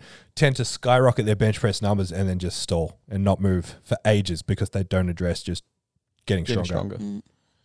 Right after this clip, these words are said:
Speaker 1: And it's hard to get stronger in a movement that's maximized limiting range of motion.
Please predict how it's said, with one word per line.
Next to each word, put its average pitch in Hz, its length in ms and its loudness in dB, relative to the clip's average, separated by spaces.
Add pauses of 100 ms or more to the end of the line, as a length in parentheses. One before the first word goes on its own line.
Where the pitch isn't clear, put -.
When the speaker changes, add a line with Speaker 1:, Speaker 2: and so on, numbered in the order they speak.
(300)
Speaker 1:
And 117 100 0
it's 101 120 -4
hard 107 280 2
to 110 80 -2
get 101 140 -2
stronger 101 340 0
in 92 80 0
a 92 40 -2
movement 92 380 -2
that's 90 200 -4
maximized 90 920 -4 (540)
limiting 95 600 -2
range 90 260 -2
of 87 80 -6
motion. 82 440 -8